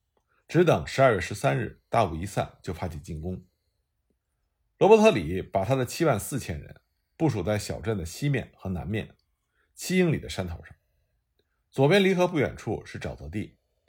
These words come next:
而且它的中部地带险峻而且崎岖不平。北方军无法从这些地点发起进攻，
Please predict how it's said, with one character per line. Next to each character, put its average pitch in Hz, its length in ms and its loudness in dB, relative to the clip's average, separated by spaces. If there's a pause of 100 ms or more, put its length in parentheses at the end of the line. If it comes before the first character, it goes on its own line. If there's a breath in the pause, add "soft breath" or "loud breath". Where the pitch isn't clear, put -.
(260)
而 160 120 6
且 139 80 8
它 131 120 2
的 123 100 2
中 170 220 0
部 135 100 0
地 92 160 -4
带 80 240 -8 (100)
险 80 300 -8
峻 92 340 -8
而 98 100 -8
且 90 80 -2
崎 80 180 -12
岖 101 100 -4
不 87 140 -8
平。 76 260 -16 (880)
北 127 120 2
方 170 180 6
军 175 100 4
无 156 220 0
法 101 160 -2
从 92 160 -6
这 131 140 -2
些 95 120 -2
地 90 160 -6
点 - 240 -12
发 101 160 -2
起 80 60 -6
进 80 180 -8
攻， 85 240 -8